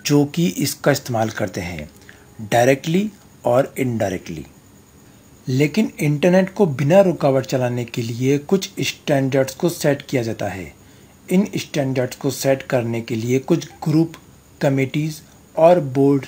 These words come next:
होते हैं, जैसे इंटरनेट आर्किटेक्चर बोर्ड, इंटरनेट रिसर्च टास्क फोर्स, इंटरनेट इंजीनियरिंग टास्क फोर्स, इंटरनेट नेटवर्क इन्फॉर्मेशन सेंटर, वर्ल्ड वाइड वेब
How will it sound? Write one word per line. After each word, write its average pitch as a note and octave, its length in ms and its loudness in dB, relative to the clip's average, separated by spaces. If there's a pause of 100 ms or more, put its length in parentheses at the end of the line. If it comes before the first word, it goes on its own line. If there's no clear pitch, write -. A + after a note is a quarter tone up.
होते G#2+ 280 -10
हैं, E2+ 260 -12 (680)
जैसे C3 440 -2
इंटरनेट C#3+ 480 -2 (120)
आर्किटेक्चर C3 540 -2
बोर्ड, A#2+ 340 -4 (800)
इंटरनेट D3+ 520 0
रिसर्च C#3 420 -2
टास्क C3 300 2
फोर्स, A#2+ 460 -6 (580)
इंटरनेट D3+ 680 0
इंजीनियरिंग C#3 580 0
टास्क B2 300 0
फोर्स, B2 460 -6 (840)
इंटरनेट D#3 560 0
नेटवर्क D3 560 -2
इन्फॉर्मेशन C3+ 580 -4
सेंटर, B2 640 -4 (760)
वर्ल्ड C#3 440 2 (100)
वाइड C3 360 2
वेब B2 340 -2